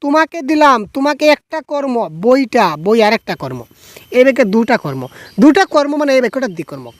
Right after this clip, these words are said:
আর একটা কর্ম হলো সকর্মক, আর কর্ম নাই মানে অকর্মক। ঠিক আছে, একটা কর্ম আছে মানে সকর্মক, কর্ম নাই অকর্মক, দুইটা কর্ম দ্বিকর্মক। মা মেয়েকে পুতুল কিনে দিলেন। মা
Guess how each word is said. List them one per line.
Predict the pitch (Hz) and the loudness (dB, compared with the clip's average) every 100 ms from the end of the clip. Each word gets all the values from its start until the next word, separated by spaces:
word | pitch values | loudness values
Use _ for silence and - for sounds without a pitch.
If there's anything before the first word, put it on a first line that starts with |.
| _ - | _ -16
আর | - 262 | -2 0
একটা | 269 - - | 0 0 -2
কর্ম | 339 277 269 | 0 0 0
হলো | 254 285 | 0 0
সকর্মক, | 302 - 185 170 151 123 - - - | 0 -4 -10 -8 -8 -10 -16 -20 -4
আর | 226 | -4
কর্ম | - 277 294 320 | 0 0 2 0
নাই | 277 294 339 | 0 0 -2
মানে | 185 160 | -8 -12
অকর্মক। | 135 135 131 117 - _ _ _ _ _ - | -10 -10 -10 -12 -20 _ _ _ _ _ -4
ঠিক | 240 | 0
আছে, | 311 302 370 311 _ _ _ _ | 2 2 0 -2 _ _ _ _
একটা | 262 - 359 | -10 -10 -14
কর্ম | - 311 311 349 | -2 0 2 0
আছে | 349 - 370 | -2 -2 -6
মানে | 359 349 | -4 -2
সকর্মক, | 320 302 269 175 - _ _ _ | -2 -2 -2 -4 -12 _ _ _
কর্ম | 277 311 330 | -4 -2 0
নাই | 330 302 370 - _ | 0 2 0 -4 _
অকর্মক, | 202 254 269 311 - _ _ 190 | -8 -4 0 0 -2 _ _ -10
দুইটা | 240 302 | -6 -6
কর্ম | 294 302 311 | -2 0 0
দ্বিকর্মক। | 185 175 143 120 - - - _ _ _ _ _ - - - - - - - | -2 -6 -8 -10 -18 -20 -20 _ _ _ _ _ -20 -20 -20 -16 -16 -12 0
মা | 208 240 311 392 | 4 6 6 4
মেয়েকে | 349 254 254 - 330 254 | 0 -4 -6 -6 -10 -6
পুতুল | 269 - 294 | -8 -2 -2
কিনে | 262 226 185 | -2 -4 -6
দিলেন। | 147 131 120 - _ _ | -6 -10 -12 -20 _ _
মা | 180 247 | 0 2